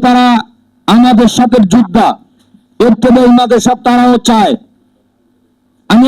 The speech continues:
আজ বলতে চাই, যদি আপনারা ইফতেদায়ী মাদ্রাসা চান, আমাদের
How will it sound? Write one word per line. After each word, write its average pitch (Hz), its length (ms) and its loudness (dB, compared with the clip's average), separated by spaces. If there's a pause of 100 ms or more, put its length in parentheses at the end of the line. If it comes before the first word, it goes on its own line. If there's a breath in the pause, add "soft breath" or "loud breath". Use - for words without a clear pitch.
আজ 254 80 2 (140)
বলতে 254 260 0 (120)
চাই, 254 200 0 (1080)
যদি 240 340 0 (100)
আপনারা 269 400 0
ইফতেদায়ী 269 440 0
মাদ্রাসা 269 360 0 (140)
চান, 285 260 2 (880)
আমাদের 247 440 2